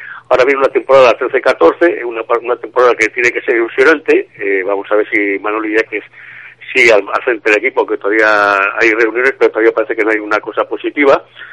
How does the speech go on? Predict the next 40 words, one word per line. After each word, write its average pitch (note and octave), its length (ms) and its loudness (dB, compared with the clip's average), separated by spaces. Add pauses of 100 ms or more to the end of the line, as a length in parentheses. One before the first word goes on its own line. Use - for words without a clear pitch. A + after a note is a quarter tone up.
(260)
Hay - 60 -20
jugadores, G#2 420 2
como G#2+ 160 -6
te A2 80 -2
decíamos G#2+ 320 -2
en G#2 60 -6
el G#2 80 -2
anterior G#2 260 -6
programa, G#2 360 -2
que G2 180 -2 (100)
ya, G#2 160 2 (280)
ya G#2 280 -2 (160)
tienen G2+ 260 -6
un G#2+ 140 -6
año G#2+ 140 0
más G2+ 120 0
de G2+ 60 -4
contrato, E3 540 0 (420)
se G#2+ 80 0
va G#2 60 6
a - 20 6
hablar A2 140 4
con G#2+ 100 -2
los G#2+ 100 2
jugadores, C#3 400 4
y A2+ 40 -6
bueno, D3+ 300 0
pues, - 140 -10 (140)
pues - 160 -16
habrá D3+ 200 2
que D3+ 120 -2
pensar A#2+ 320 2
en G#2+ 100 2
positivo, A2+ 400 -4
Johnny, A2 320 2
el A2 60 2
año A2+ 200 0
que A2 100 2
viene, A2+ 180 0
pues, - 180 -10